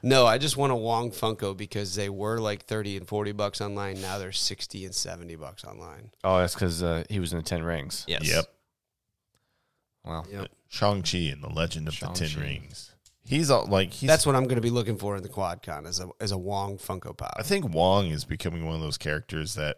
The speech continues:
Speaker 3: will just feature heavily across all of the films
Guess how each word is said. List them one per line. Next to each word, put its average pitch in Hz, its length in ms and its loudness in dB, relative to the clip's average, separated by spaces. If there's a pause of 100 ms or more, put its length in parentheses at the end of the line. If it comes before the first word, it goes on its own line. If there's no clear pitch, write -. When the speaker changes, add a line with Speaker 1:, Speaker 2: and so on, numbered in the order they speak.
Speaker 3:
will 80 120 -12
just 78 280 -2
feature 78 340 -6
heavily 87 680 -2 (460)
across 85 420 -2 (100)
all 82 220 0
of 82 100 -2
the 92 100 0
films 92 600 -4